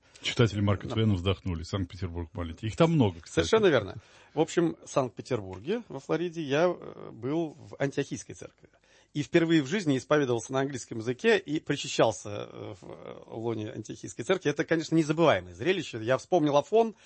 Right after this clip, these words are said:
Speaker 2: я дважды был на Афоне. Передо мной все мои афонские впечатления встали вот. Ну, плюс ещё отец Кассиан, который, ну, ну, буквальным образом, ну, старец.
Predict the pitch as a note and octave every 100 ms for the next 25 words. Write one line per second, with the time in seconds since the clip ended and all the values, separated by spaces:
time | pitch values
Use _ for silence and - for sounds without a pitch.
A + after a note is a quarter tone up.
0 | - - B2+ C3 A2+ A#2 A#2+ C3 - G3
1 | B2+ - - - - B2+ C#3 D3 B2+ -
2 | C3 B2 B2+ D3 A#2+ - - - F3 -
3 | - D3 B2+ A#2+ - _ - - - C#3+
4 | D#3+ F3 D#3 - C3 - - - A#2+ G3
5 | A3 E3 B2 A2+ A2+ B2 A#2+ - A#2 A#2+
6 | C#3+ F3 E3+ D3+ D#3 C3 A2+ A#2+ A2 G#2
7 | G#2 - C3+ - - C#3 F#2 - -